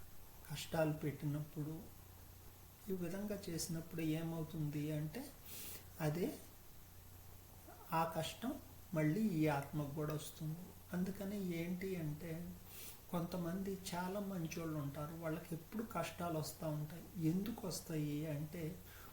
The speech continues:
వాళ్ళు క్రితం జన్మలో వాళ్ళ ఆత్మ చేసిన తప్పులకి ఈ జన్మలో పనిష్మెంట్స్ ఉంటాయి.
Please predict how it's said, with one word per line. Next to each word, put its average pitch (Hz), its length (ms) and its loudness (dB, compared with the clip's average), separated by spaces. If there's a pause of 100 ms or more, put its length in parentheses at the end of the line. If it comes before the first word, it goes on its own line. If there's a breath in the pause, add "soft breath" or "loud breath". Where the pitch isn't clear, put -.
(140)
వాళ్ళు 196 260 2
క్రితం 220 540 2
జన్మలో 202 500 2
వాళ్ళ 165 540 4
ఆత్మ 165 400 0 (100)
చేసిన 160 360 2
తప్పులకి 165 920 2 (720)
ఈ 175 140 6
జన్మలో 170 460 2
పనిష్మెంట్స్ 147 840 0
ఉంటాయి. 147 300 -4